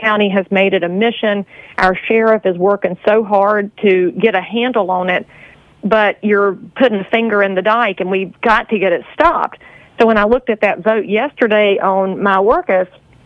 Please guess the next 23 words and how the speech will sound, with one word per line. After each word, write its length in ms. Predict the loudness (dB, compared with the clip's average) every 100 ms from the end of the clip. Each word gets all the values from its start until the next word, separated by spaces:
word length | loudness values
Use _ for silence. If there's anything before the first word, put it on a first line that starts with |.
| _ _ _ _ _ _ -4
I 100 | -2
was 180 | -2 -6 _
just 280 | 0 0 0
astonished 880 | -4 -4 -2 -2 -2 -4 -6 -8 -4
that 140 | -2 -2
we 80 |
don't 260 | -2 -4 -4
have 380 | -4 -2 -2 -6 -16 -20 -20 _ _
a 160 | -2 -2 0
full-throated, 960 | 0 0 -2 -2 2 2 0 -2 -4 -6 -18 _ _ _
"the 180 | -2 -2
man 560 | 0 -2 -2 -4 -6 -6
is 120 | -4
not 280 | 0 0 0
doing 240 | -2 -2
his 180 | -4 -6
job" 340 | -2 0 0 -2
response 440 | -6 -4 -2 -4
from 160 | -4 -2
both 280 | -2 -2
parties, 460 | -2 0 0 0 -4 -4
because 240 | -2 -2
this 160 | -2